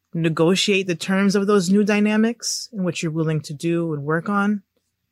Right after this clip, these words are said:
And step five, make peace with what you're given. It's not easy.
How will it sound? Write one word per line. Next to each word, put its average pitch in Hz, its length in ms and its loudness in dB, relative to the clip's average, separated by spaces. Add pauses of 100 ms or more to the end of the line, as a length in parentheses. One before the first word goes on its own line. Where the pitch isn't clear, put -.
(1500)
And 160 160 -4
step 196 220 -2
five, 160 580 -4 (160)
make 175 360 -2
peace 175 260 -2
with 160 140 -4
what 160 160 -4
you're 156 100 -4
given. 160 400 -8 (2500)
It's 185 220 -4
not 156 180 0
easy. 208 540 0